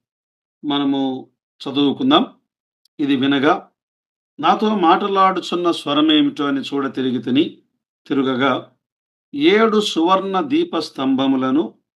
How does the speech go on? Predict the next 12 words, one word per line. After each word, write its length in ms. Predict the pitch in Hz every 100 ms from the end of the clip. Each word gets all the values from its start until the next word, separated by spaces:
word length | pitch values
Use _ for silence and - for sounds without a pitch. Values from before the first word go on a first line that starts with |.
| _ _ - 147
ఆ 20 | 151
దీపస్తంభముల 920 | 139 220 220 190 160 160 165 165 160 156 135
మధ్యను 380 | 127 131 143 113 _ _ _ _ 135
మనుష్య 400 | 165 208 - 214
కుమారుని 640 | - 139 151 175 175 175 160
పోలిన 340 | 151 156 147 147 135
ఒకనిని 340 | 131 139 135 127
చూచి 260 | 135 120 117 117
తిని, 180 | 127 120 - _ _ _ _ _ _ _ -
ఆయన 160 | 147 151 160
తన 140 | 143 131
పాదముల 520 | 151 185 202 202 190